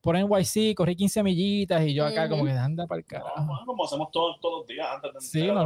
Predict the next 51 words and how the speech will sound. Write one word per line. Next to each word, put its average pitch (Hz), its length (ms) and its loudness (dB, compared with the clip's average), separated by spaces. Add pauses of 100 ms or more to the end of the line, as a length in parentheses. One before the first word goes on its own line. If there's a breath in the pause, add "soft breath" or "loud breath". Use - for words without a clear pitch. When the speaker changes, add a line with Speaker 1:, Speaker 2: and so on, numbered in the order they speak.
Speaker 3:
trabajar. 214 220 -2
Speaker 1:
como 165 140 0
hace 254 140 2
Speaker 2:
Sí. 214 100 2
Speaker 1:
Giu. 180 260 4 (720)
<laughs> - 520 -6
Que 202 80 2
Speaker 2:
Estoy 220 200 4
Speaker 1:
Giu 160 60 2
pone - 200 2
el - 60 4
Speaker 2:
volviendo, 165 100 4
Speaker 1:
mapita. 160 400 2 (640)
Speaker 2:
pero 226 200 2
estoy 233 180 -6
volviendo 226 420 -6
porque 202 140 -8
en 180 80 -12
verdad 175 240 -8
llevaba 202 320 -4
un 208 60 -8
par 208 140 -6
de 214 100 -14
tiempo 202 260 -16
quita 196 400 -6
y 170 100 -8
ahora 165 280 -6
pues 185 180 -6
estoy - 160 -20
co-, 190 260 -8 (100)
eh, 175 580 -6
co-, - 200 -12
eh, 175 140 -10 (220)
quiero 240 300 0
tratar 233 400 -4
de 220 120 -6
mantener 185 560 -10
el, 208 640 -6
el 180 160 0
hábito 175 360 -2
de 160 80 -6
correr 160 360 -12
como 185 180 -6
que 185 80 -6
por 180 140 -6
lo 175 100 -6
menos 180 260 -8 (460 soft breath)
cinco 214 500 0
días 196 280 2
a 196 100 -2
la 180 420 0